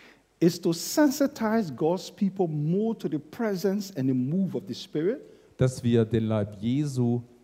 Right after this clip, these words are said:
Speaker 2: mehr sensibilisieren für die Gegenwart und für die Bewegungen des Heiligen Geistes.
Speaker 1: In our lives, our churches and our ministries.
Speaker 2: In unseren Leben,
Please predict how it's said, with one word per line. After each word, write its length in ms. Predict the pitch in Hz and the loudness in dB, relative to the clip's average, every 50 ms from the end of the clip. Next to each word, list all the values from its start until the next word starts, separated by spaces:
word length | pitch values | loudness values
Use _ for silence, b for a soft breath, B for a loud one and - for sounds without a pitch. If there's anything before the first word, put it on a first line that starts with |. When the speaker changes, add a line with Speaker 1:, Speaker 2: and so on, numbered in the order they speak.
| - - | -10 -2
Speaker 2:
mehr 320 | 101 113 120 123 135 135 | 2 2 4 4 4 4
sensibilisieren 1200 | 123 117 123 120 120 113 113 107 107 107 95 98 95 104 98 107 127 147 151 117 117 113 120 131 131 b b b b b b | 2 2 0 0 2 2 0 2 2 0 0 0 -4 -4 -4 -4 -2 0 0 0 0 0 -2 -2 -4 b b b b b b
für 240 | - - - 123 120 | -14 0 2 2 4
die 200 | 117 110 110 101 | 4 2 0 0
Gegenwart 960 | 92 117 127 135 151 151 180 170 165 151 147 147 147 165 185 - - - - b b b b b b b - | 0 0 2 2 2 0 -2 -4 -2 -2 0 0 0 -2 -2 -4 -8 -12 -14 b b b b b b b -4
und 120 | 135 127 | -2 -2
für 200 | 113 - - 131 | 0 0 0 2
die 100 | 113 117 | 2 2
Bewegungen 1120 | 117 - 113 110 98 117 139 165 185 202 185 160 127 107 104 95 92 90 90 87 82 76 - - | 2 2 2 2 2 0 0 0 -2 -4 -4 -4 -4 -4 -4 -4 -6 -6 -6 -8 -8 -10 -8 -6
des 260 | 101 95 - - 107 | -6 -6 -6 -6 -6
Heiligen 380 | 107 98 92 95 92 87 95 85 | -6 -4 -4 -4 -6 -8 -8 -8
Geistes. 600 | 85 82 87 92 95 - - 185 220 - - - - _ - | -8 -6 -6 -6 -8 -6 -8 -8 -8 -8 -12 -20 -20 _ 0
Speaker 1:
In 160 | - 160 156 - | 2 2 2 2
our 220 | 139 131 127 127 | 2 2 2 2
lives, 520 | 123 123 135 147 165 175 185 202 196 - - | 4 6 8 8 8 8 6 4 0 -4 -6
our 220 | 120 110 107 117 - - | -6 -6 -6 -8 -8 -10
churches 480 | - - 214 208 - - 214 202 - - | -8 -6 -6 -6 -4 -4 -6 -6 -4 -2
and 100 | 131 135 | -2 -2
our 160 | 120 117 117 | -2 -2 -2
ministries. 960 | 113 117 131 131 135 139 135 - - 104 90 90 - - - - - - - | -2 -2 0 0 0 0 -2 -4 -8 -8 -8 -8 -10 -16 -18 -18 -20 -10 -4
Speaker 2:
In 140 | - 127 131 | -2 0 2
unseren 400 | 123 127 123 113 98 104 107 107 | 2 2 0 -2 -2 -2 -2 -2
Leben, 520 | 107 104 117 127 143 151 170 175 202 202 | 0 0 2 2 2 0 -2 -4 -6 -6